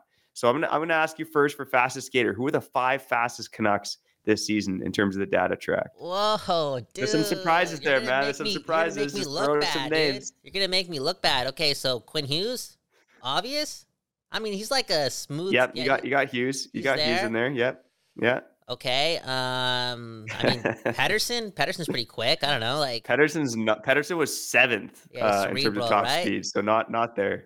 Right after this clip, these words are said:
Speaker 2: Oh, Phil DiGiuseppe? Is he in there? Like, he,
Speaker 1: Yep,
Speaker 2: he's
Speaker 1: he's,
Speaker 2: jolting
Speaker 1: he's
Speaker 2: it?
Speaker 1: in there. I'll,
Speaker 2: Yeah.
Speaker 1: I'll, I'll tell you the order when it's done, but Phil DiGiuseppe's in there. Okay, two, two or three.
Speaker 2: I gotta throw a couple oddballs in here. I'm gonna
Speaker 1: Yeah.
Speaker 2: It's just skating, right? So, like,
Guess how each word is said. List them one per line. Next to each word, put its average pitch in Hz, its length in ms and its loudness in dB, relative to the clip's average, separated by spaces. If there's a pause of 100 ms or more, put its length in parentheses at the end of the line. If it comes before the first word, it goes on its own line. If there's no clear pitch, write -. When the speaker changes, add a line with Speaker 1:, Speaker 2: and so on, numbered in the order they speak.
(120)
Speaker 2:
Oh, 143 120 0
Phil 160 280 0
DiGiuseppe? 156 680 -2 (640)
Is 127 120 -16
he 170 160 -6
in 220 80 -8
there? 226 160 -2
Like, 147 140 -2
he, - 100 -10
Speaker 1:
Yep, 143 240 4
Speaker 2:
he's 147 80 -6
Speaker 1:
he's, 156 120 2
Speaker 2:
jolting 156 220 0
Speaker 1:
he's 165 120 0
Speaker 2:
it? 151 60 2
Speaker 1:
in 135 60 -2
there. 147 300 0
I'll, 131 140 4
Speaker 2:
Yeah. 120 80 0
Speaker 1:
I'll, 151 100 4 (120)
I'll 135 60 -8
tell 165 140 0
you 160 60 2
the 151 60 2
order 135 220 2
when 139 140 -2
it's 135 100 -4
done, 127 160 4
but 131 120 -4
Phil 127 140 2
DiGiuseppe's 127 500 0
in 110 100 0
there. 127 140 2
Okay, 120 260 0
two, 131 260 -2
two - 160 -2
or 147 60 0
three. 127 260 -2 (140)
Speaker 2:
I 135 80 -4
gotta 175 200 2
throw 160 320 -2
a 156 60 0
couple 139 300 -4
oddballs 123 560 0
in 117 100 -4
here. 110 240 -4
I'm 113 100 -4
gonna 156 400 0 (360)
Speaker 1:
Yeah. 117 220 2 (540)
Speaker 2:
It's 147 120 -4
just - 140 2
skating, 151 380 -2
right? 143 240 0
So, 156 220 2
like, 123 140 -4